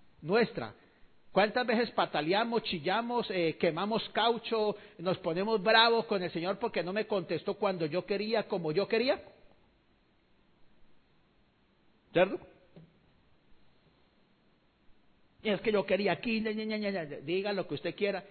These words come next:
Es como cuando el hijo le, el niño le está diciendo,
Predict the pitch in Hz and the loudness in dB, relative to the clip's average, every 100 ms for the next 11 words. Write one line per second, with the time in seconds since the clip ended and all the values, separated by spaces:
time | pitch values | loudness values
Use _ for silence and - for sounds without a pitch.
0 | - 156 - 220 190 160 151 165 185 208 | -4 -2 0 0 -2 -2 0 0 0 -2
1 | 156 185 156 - - 147 151 180 220 190 | -2 -6 -10 -18 -6 -2 0 0 2 0
2 | 196 190 208 | 0 -2 -2